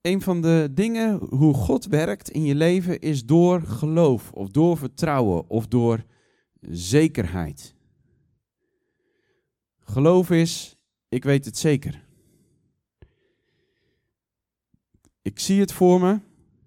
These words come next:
maar niet in de realiteit. Maar ik durf erop te staan. Ik durf erop te lopen. Dat is geloof. Nou, en die woorden die hij dus spreekt, of die impressies die komen,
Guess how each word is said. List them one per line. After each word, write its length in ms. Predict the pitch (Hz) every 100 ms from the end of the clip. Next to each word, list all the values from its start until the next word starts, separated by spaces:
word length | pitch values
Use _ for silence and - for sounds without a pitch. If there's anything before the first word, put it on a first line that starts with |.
| _ _ _ _ _ _ _ -
maar 160 | 98
niet 200 | 113 143
in 140 | 139 135
de 80 |
realiteit. 800 | 131 131 127 123 123 120 95 -
Maar 140 | 95 98
ik 200 | - -
durf 320 | 147 165 156
erop 500 | 165 156 - 131 -
te 280 | 135 131 127 _ _ _ _ _ _
staan. 540 | - - 143 110 78 73
Ik 140 | 90
durf 300 | 139 151 -
erop 260 | 135 135 -
te 240 | 131 120 - _ _ _ _ _ _ _
lopen. 580 | 117 135 165 120 92 80 _ _ _ _ _ _ _ _ _ _ _ -
Dat 140 | 139
is 60 | 143
geloof. 640 | 113 147 135 95 - - _ _ _ _ _ _ _ _ _ _ _
Nou, 180 | 143 123
en 100 | 156
die 140 | 156
woorden 420 | 147 240 247 226
die 160 | 196 180
hij 120 | 170
dus 220 | 131 107
spreekt, 560 | - - 170 185 208 -
of 140 | 113
die 120 | - -
impressies 760 | 127 117 - 180 175 - 208
die 200 | 165 143
komen, 540 | - 170 175 180 180